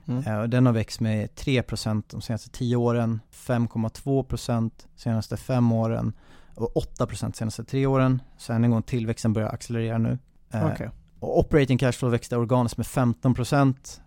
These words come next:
Speaker 2: de senaste nio månaderna tjugonitton. Och de har en långsiktig plan på att det ska växa med runt tio procent på medellång sikt framåt då. Och det är för att de, eh, drar ner på capex. Och så växer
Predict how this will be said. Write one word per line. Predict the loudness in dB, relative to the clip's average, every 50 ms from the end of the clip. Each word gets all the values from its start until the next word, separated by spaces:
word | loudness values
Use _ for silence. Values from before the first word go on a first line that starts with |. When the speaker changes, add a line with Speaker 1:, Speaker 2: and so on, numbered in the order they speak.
| -20
Speaker 2:
de | -20 -14 -10 -8 -6 -6 -6
senaste | -4 -4 -4 -4 -2 0 2
nio | 2 4 4 4 4
månaderna | 4 4 4 2 2 0 0 0 0 0 -2 -2 -4
tjugonitton. | -4 -6 -4 0 0 0 0 0 -2 -2 -2 -2 -2 -2 -6 _ -4
Och | 0
de | 4 6 6
har | 8
en | 6 6
långsiktig | 6 4 4 2 0 -2 -6 -4 -6 -8 -6
plan | -2 -2 -2 -2 -2
på | -4
att | -6
det | -6 -8
ska | -6 -4 -4
växa | -4 -4 -4 -4 -2 -2 -2 -4 -6 _ _ _
med | -4 -4 -2 -2 -2 -2
runt | -2 -2 -2 -2
tio | -2 -2 -2 0 2 0 0
procent | -2 -6 -6 -6 -8 -8 -10 -12 -20 -20 _ _ _ -10
på | -2 4
medellång | 6 6 6 6 6 4 4 4 4 2
sikt | 0 -4 -12 -16 -4
framåt | -2 0 2 2 0 -2 -4
då. | -8 -10 -10 -12 -18 _ _ -6 -4
Och | -4 -2
det | 0 0
är | -2
för | -2 -4 -6
att | -6 -4
de, | -6 -4 -2 -2 -2 -2
eh, | -4 -4 -6 -10 -12 _ _ _
drar | -4 -2 2 2
ner | 4 4 2 2
på | -2 -6
capex. | -2 2 2 2 2 -2 -6 -8 -8 -10 -14 -16 -16 -18 -20 -20 -20 _ _
Och | -8 -6
så | -4 -2
växer | -2 -2 -4 -4 -8 -8 -8 -6 -8 -8